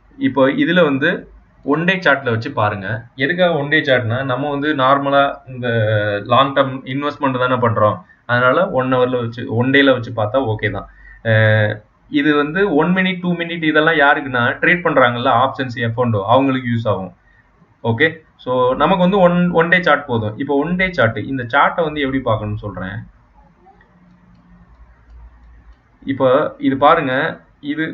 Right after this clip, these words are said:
இ-, இது, இது எல்லாமே இப்போ இந்த ஒன் டே, ஒன் டேக்குள்ளே இவ்வளோ பெரிய கேண்டில் ஃபார்ம் ஆயிருக்கு. But இந்த கேண்டில்குள்ள அவ்வளோ கேண்டில்ஸ் இருக்கு. அதுதான் இப்போ நம்ம பார்த்தோம். இந்த ஒன் டே கேண்டில்குள்ள அவ்வளோ கேண்டில்ஸ் ஃபார்ம் ஆயிருக்கு. ஒரு, ஒரு நிமிஷத்துக்கும் ஒரு, ஒரு கேண்டில் ஃபார்ம் ஆகும்.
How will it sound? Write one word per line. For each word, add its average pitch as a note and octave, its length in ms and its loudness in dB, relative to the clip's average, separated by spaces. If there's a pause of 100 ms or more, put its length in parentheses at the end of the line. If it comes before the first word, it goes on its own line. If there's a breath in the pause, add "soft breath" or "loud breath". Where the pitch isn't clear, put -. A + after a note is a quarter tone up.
(140)
இ-, - 240 -10
இது, C3+ 300 2
இது C3 180 0
எல்லாமே D#3 460 2
இப்போ C#3+ 180 0
இந்த C3 140 0
ஒன் C3 260 0
டே, D#3 220 4
ஒன் A2 180 -2
டேக்குள்ளே D#3+ 440 0 (400)
இவ்வளோ D#3 300 0
பெரிய D3+ 280 2
கேண்டில் D3+ 420 0
ஃபார்ம் C#3 220 -2
ஆயிருக்கு. A2+ 340 0 (300 soft breath)
But B2+ 180 -2
இந்த C3 180 2 (120)
கேண்டில்குள்ள F#3+ 720 0 (140)
அவ்வளோ F3+ 360 2 (420)
கேண்டில்ஸ் F#3 380 0
இருக்கு. E3 320 -2 (340)
அதுதான் C3+ 280 4
இப்போ D#3+ 120 0
நம்ம C3+ 220 0
பார்த்தோம். B2 380 2 (380 soft breath)
இந்த A#2 160 4
ஒன் C#3+ 300 2
டே F#3+ 140 2
கேண்டில்குள்ள D3 720 0 (400)
அவ்வளோ D3+ 320 4
கேண்டில்ஸ் F#3 380 0
ஃபார்ம் D#3 200 0
ஆயிருக்கு. B2+ 260 0
ஒரு, C#3 180 0
ஒரு F3+ 160 -2
நிமிஷத்துக்கும் F3+ 500 -6
ஒரு, E3+ 80 -2
ஒரு D3+ 160 2
கேண்டில் C#3 420 -2 (100)
ஃபார்ம் C3 280 0
ஆகும். F2+ 280 0